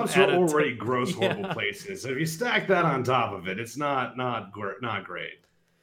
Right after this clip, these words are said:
Speaker 2: So yeah, I just thought that was, like, that was a really well done location for that. I just thought it was, like I said, it was very, I felt, I mean, she was vulnerable for several reasons. Even if it was just her alone, she would have been vulnerable. But then she had her kid next to her, and then she ends,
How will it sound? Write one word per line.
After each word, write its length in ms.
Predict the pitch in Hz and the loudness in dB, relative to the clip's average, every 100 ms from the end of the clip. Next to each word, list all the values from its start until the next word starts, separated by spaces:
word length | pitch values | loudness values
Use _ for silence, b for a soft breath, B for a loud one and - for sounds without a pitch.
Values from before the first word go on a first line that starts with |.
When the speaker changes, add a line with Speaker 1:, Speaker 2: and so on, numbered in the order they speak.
| _ | _
Speaker 2:
So 120 | - | -4
yeah, 200 | 180 151 | 4 8
I 100 | 127 | 8
just 140 | 147 - | 6 0
thought 160 | 156 | 0
that 120 | 160 | 2
was, 280 | 151 135 123 _ - | 2 0 -4 _ -6
like, 340 | 127 120 - _ 175 | -4 -4 -10 _ 0
that 140 | 175 | 2
was 120 | 208 | 4
a 60 | 202 | 2
really 300 | 175 170 156 | 2 0 0
well 320 | 135 139 135 | 0 0 -2
done 640 | 127 135 131 127 127 127 156 | -2 -4 -4 -4 -6 -10 -6
location 680 | 127 127 123 127 131 170 165 | -2 -2 0 -4 -4 -6 -8
for 120 | 175 | -6
that. 200 | 175 175 | -4 -4
I 80 | 139 | -6
just 140 | 120 | -6
thought 160 | 135 120 | -4 -2
it 40 | |
was, 180 | 117 110 | -4 -6
like 140 | 117 | -8
I 40 | 113 | -6
said, 200 | - 113 | -4 -4
it 40 | |
was 140 | 107 104 | -6 -6
very, 540 | 123 135 135 131 120 b b b b b | -4 -2 -2 -6 -8 b b b b b
I 60 | - | -6
felt, 260 | 123 185 165 - 190 | 0 0 0 -8 -2
I 60 | |
mean, 100 | 160 | 0
she 100 | 160 | 2
was 100 | 180 | 0
vulnerable 360 | 147 185 190 170 | 4 4 4 2
for 120 | - | 0
several 300 | 135 135 127 127 | -2 0 0 0
reasons. 360 | 127 123 123 | -2 -2 -4
Even 300 | 131 170 160 | -4 -2 -4
if 100 | 165 | -2
it 40 | 160 | -2
was 140 | 127 | -2
just 180 | 139 - | -4 -4
her 120 | 139 | -2
alone, 400 | 117 117 135 151 | 0 0 -2 -2
she 140 | 147 | -4
would 60 | 151 | -4
have 60 | 143 | -4
been 140 | 143 | -4
vulnerable. 360 | 139 139 135 135 | -4 -4 -2 -2
But 160 | 120 | -4
then 120 | 113 117 | -4 -6
she 120 | - | -6
had 60 | 117 | -6
her 60 | |
kid 340 | 104 - 175 160 | -8 -8 -8 -6
next 280 | 165 165 - | -8 -10 -8
to 120 | 165 | -2
her, 220 | 160 156 B B B | -2 -2 B B B
and 140 | 131 135 | -6 -2
then 120 | 135 | -2
she 160 | 123 147 | 0 -2
ends, 240 | 139 127 | -2 -8